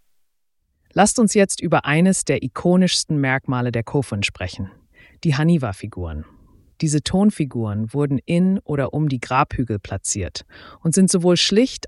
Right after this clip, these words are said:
als auch künstlerisch vielfältig. Ihr fragt euch vielleicht, was ihre tatsächliche Funktion war. Waren sie reine Grabbeigaben oder hatten sie einen tieferen symbolischen Zweck? Archäologen glauben,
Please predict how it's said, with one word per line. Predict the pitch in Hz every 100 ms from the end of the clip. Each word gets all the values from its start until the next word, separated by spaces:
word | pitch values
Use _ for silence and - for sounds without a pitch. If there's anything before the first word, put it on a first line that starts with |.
| -
als | 165
auch | - 147
künstlerisch | - 180 170 - 156 151 -
vielfältig. | - 156 135 - 80 - - - _
Ihr | 214 233
fragt | - 233 -
euch | 151 -
vielleicht, | 131 120 123 - - - _
was | - 165 -
ihre | 180 151
tatsächliche | - 139 170 180 175 -
Funktion | 147 120 110 - 156 165 151
war. | 101 73 - _ _ _ -
Waren | 120 135 139
sie | 127
reine | 117 127 143 120
Grabbeigaben | 120 143 - 180 180 196 196 220 220 - _ _
oder | 139 131 -
hatten | - 147
sie | 135
einen | 113 117 110
tieferen | - 190 - 151 147
symbolischen | 131 123 120 123 113 - 110
Zweck? | - 104 - - - _ _ -
Archäologen | 175 196 190 208 262 269
glauben, | 165 160 175 123 110